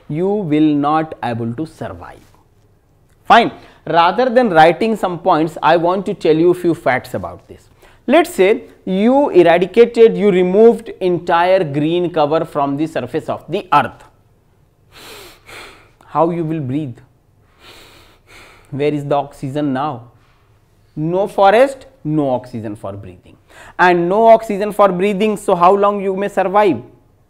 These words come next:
I think just for few seconds, not more than that. No forest, no rain.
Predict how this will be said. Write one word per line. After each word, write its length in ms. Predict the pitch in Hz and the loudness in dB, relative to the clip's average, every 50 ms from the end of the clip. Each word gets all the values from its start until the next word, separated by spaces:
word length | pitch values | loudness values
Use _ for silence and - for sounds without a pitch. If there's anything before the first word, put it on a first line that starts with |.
| _ _ | _ _
I 180 | - - 107 110 | -16 -14 -14 -14
think 240 | - - 170 160 151 | -12 -12 -10 -8 -8
just 180 | 147 143 - | -8 -10 -8
for 160 | _ 147 143 | _ -8 -8
few 180 | 139 - 127 120 | -6 -8 -10 -10
seconds, 440 | 120 120 120 117 - 175 196 - - | -8 -8 -8 -8 -8 -12 -14 -12 -10
not 220 | 123 113 - 123 | -8 -8 -8 -8
more 180 | 135 135 143 147 | -8 -8 -8 -8
than 220 | 151 160 165 175 | -8 -8 -6 -6
that. 320 | 180 175 - - - - _ _ _ _ _ _ _ _ _ _ _ _ _ _ _ _ _ _ _ _ _ _ _ - | -6 -6 -6 -8 -12 -20 _ _ _ _ _ _ _ _ _ _ _ _ _ _ _ _ _ _ _ _ _ _ _ -10
No 420 | 175 180 185 196 202 226 254 269 | -8 -6 -4 -2 0 2 2 2
forest, 720 | 262 - - 233 233 233 247 262 269 262 269 - - - - - _ _ _ _ _ _ _ _ _ | 2 2 2 2 4 4 4 2 0 0 -4 -8 -18 -20 -20 -20 _ _ _ _ _ _ _ _ _
no 360 | - 127 139 139 143 143 143 135 | -8 -6 -4 -2 0 0 0 -2
rain. 340 | 117 107 85 65 60 - | -2 -6 -8 -12 -18 -20